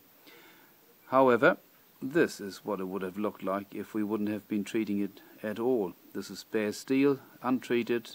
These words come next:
after eighteen days. So yeah, I suppose the proof was in the pudding.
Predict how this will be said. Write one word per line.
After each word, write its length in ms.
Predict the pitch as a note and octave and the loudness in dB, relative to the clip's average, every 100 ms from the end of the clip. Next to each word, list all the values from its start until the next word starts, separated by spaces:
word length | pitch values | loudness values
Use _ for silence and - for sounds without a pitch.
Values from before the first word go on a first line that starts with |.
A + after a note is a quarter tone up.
| - - | -12 -6
after 300 | G2+ - G2 | -6 -4 -4
eighteen 320 | G2+ G#2 F#2+ | -2 -2 2
days. 460 | G#2 F#2 - - _ _ _ - - - - - - - _ _ - - - | 2 0 -4 -16 _ _ _ -20 -20 -20 -20 -20 -20 -20 _ _ -20 -20 -20
So 180 | - A2+ | -6 -2
yeah, 400 | C3+ D3+ F2+ D2 | 2 2 2 0
I 40 | |
suppose 560 | - A#2 D#3 F3 E3+ - | -6 0 6 6 4 -2
the 140 | B2+ | -6
proof 340 | B2 F3 E3 D3+ | 2 4 4 2
was 120 | C#3 | 2
in 100 | C#3+ | 2
the 60 | C3+ | 6
pudding. 400 | E3+ E3 A#3 | 8 10 8